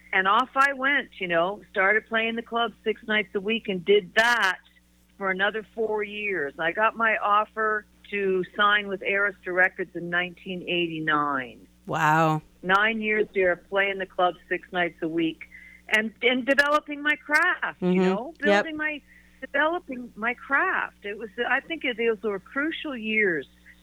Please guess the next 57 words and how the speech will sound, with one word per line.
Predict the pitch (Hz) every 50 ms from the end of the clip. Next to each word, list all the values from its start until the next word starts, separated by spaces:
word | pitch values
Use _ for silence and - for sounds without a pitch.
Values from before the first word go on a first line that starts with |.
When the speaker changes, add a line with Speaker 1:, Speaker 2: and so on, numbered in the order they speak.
| -
Speaker 1:
uh, | - 160 165 160 143 120 - -
to, | - 180
to | - - 196
learn. | 180 175 180 196 202 214 220 226 226 226 226 220 226 233 - - -
Uh, | 185 - - - - 196 - - - - - -
you | 208 240 254
learn | 240 254 277 302 330 349 320
whether | 277 262 240 240 233
or | 226
not | 220 220 220 202 131
you | 175 185
love | 185 190 202 214 190 185
the | 202 175
road, | 151 147 143 131 127 131 151 170 - - _ -
'cause | - 202 190 175
it's | 240 262 - 247
not | 226 233 233 233 226 220
an | 208 208
easy, | 208 214 196 185 190 185 175 160 - -
some | 226 226 240 233
people | 254 262 240 220 240 220
get | 196 190 214 220 - -
the | 196 185
record | 220 240 - - 254 233 185
deal | 180 208 196 190 185
before | 175 190 185 - 214 214
they've | 196 196 185
even | 208 208 - 180 -
been | 202 208 202 202
out | 202 196 196
on | 185 180
the | 180 175
road | 170 196 220 240 254 220
these | 196 190 180 175 - -
days, | 190 185 190 196 202 208
and | 208 202
then | 226 247 262
they | 277 262
find | - 240 240 247 254 233
out | 247 247 233
they | - 226 226
actually | 233 233 - - 233 196
don't | 180 185 196 214 233 202
really | 214 220 214 214
like | 196 180 175 214 262 277 - -
it. | 131 - _ _ _ - _ - -
So | 170
I | 170 165 170 190 -
loved | 226 220 220 214 220 214 185
it, | 214 196 -
and | 185 190
that's | 208 220 240 - -
sort | - 262 254 247
of | 240 214
how | 233 233 233 233 226 226
it | 220 214
built | - 220 220 220 170 -